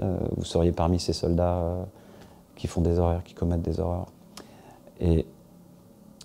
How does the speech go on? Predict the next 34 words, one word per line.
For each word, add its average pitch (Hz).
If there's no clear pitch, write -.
et 90
donc 104
c'est, 101
c'est, 101
c'est 98
vraiment 107
un, -
c'est -
très -
complexe -
de, 90
de, 90
de, 85
d'arriver 90
à 95
trouver 98
la, 82
de -
poser 107
le 104
curseur 104
au 101
bon 98
endroit 101
pour -
se -
protéger 107
sans, 95
sans 95
devenir, 90
euh, 85
froid -
et 95
sec. -